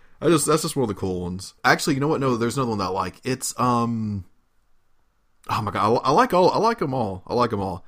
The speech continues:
Another, well, shoot, I'm trying, I'm trying not to spoil anything, uh, for those people who are,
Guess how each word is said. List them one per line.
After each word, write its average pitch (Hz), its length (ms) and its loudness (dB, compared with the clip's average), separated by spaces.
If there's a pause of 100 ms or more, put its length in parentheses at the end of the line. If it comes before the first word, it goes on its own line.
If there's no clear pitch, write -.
(560)
Another, 120 520 2
well, 120 140 -4
shoot, 113 300 -8 (240)
I'm 113 60 -8
trying, 202 300 2
I'm 123 100 -2
trying 190 200 4
not 139 280 0
to 98 340 0 (120)
spoil 135 500 4
anything, 98 580 -2 (600)
uh, 107 180 4
for 101 80 -6
those 107 180 2
people 104 220 0
who 107 160 2
are, 98 340 0